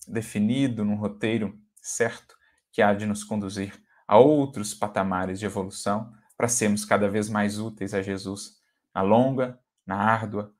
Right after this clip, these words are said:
na porfiada jornada de ascensão. Não por acaso Kardec, de maneira muito inspirada, certamente conduzido pelos Espíritos,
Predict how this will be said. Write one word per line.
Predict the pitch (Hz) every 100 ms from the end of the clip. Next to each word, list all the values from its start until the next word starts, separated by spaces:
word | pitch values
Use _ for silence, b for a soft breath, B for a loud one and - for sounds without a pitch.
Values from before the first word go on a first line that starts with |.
| _
na | 107
porfiada | - 135 131 - 101 98 95
jornada | 98 98 90 90 - _ _ _
de | -
ascensão. | 101 101 - - - _ _ _ -
Não | 123 123
por | 117
acaso | 104 123 123 107
Kardec, | - 107 104 95 95 _ -
de |
maneira | 117 107 107 101
muito | 101 113 156 - 123
inspirada, | 120 - 101 98 95 -
certamente | - 107 104 107 107
conduzido | - 113 104 107 131 135 - _ _ _ _
pelos | 127 113 107
Espíritos, | 101 - 131 135 131 131 - -